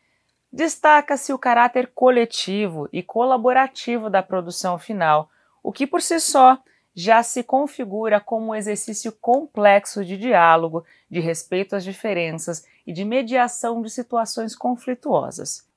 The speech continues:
Por fim, sugere-se que seja organizada a realização de um evento na escola para a apresentação dos jogos elaborados pelos estudantes e para que toda a comunidade escolar tenha a oportunidade de jogar,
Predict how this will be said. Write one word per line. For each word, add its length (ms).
Por 160
fim, 360
sugere-se 680
que 120
seja 320
organizada 960
a 80
realização 920
de 120
um 140
evento 580
na 140
escola 540
para 160
a 20
apresentação 720
dos 220
jogos 580
elaborados 960
pelos 360
estudantes 680
e 80
para 200
que 140
toda 300
a 40
comunidade 680
escolar 520
tenha 260
a 60
oportunidade 960
de 140
jogar, 540